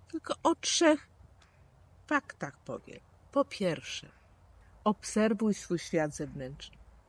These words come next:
Jest coś takiego jak metoda lustra. Wielokrotnie o tym mówiliśmy. Metoda lustra pokazuje nam, jak świat zewnętrzny wokół ciebie, ten świat zewnętrzny jest twoim lustrem do twojej podświadomości.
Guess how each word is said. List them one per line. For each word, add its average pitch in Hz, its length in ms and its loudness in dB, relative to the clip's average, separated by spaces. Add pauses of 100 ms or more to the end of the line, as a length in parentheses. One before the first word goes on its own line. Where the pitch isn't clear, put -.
(800)
Jest 277 320 4
coś 247 180 0
takiego 175 440 -2
jak 175 140 -2
metoda 156 420 -4
lustra. 139 500 -8 (400)
Wielokrotnie 320 680 4
o 143 40 -4
tym 147 180 -8
mówiliśmy. 139 680 -14 (420)
Metoda 190 480 2
lustra 196 640 0
pokazuje 175 680 0
nam, 233 320 0 (480)
jak 185 260 6 (220)
świat 208 440 2
zewnętrzny 175 880 0
wokół 170 320 -4
ciebie, 139 480 -10 (300)
ten 175 160 0
świat 190 380 2
zewnętrzny 247 640 4
jest 233 160 -2
twoim 233 280 2
lustrem 196 500 0
do 143 100 -6
twojej 165 320 -4
podświadomości. 170 960 -6